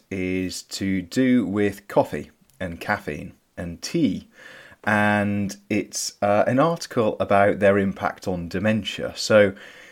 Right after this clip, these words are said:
um, we're all pretty comfortable with recommending coffee and tea to our athletes, and,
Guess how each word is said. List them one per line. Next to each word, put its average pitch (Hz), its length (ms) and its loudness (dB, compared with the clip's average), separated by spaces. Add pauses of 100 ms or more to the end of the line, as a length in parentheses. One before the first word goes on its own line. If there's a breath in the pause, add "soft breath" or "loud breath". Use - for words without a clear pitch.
(260 loud breath)
um, 120 280 6
we're 156 180 8
all 131 80 8
pretty 104 380 0
comfortable 90 580 -2
with 85 260 -6 (540)
recommending 95 1120 0 (280 loud breath)
coffee 90 520 -2
and 85 120 -8
tea 95 260 -2
to 90 180 -6
our 87 120 2
athletes, 95 760 -2
and, 82 280 -10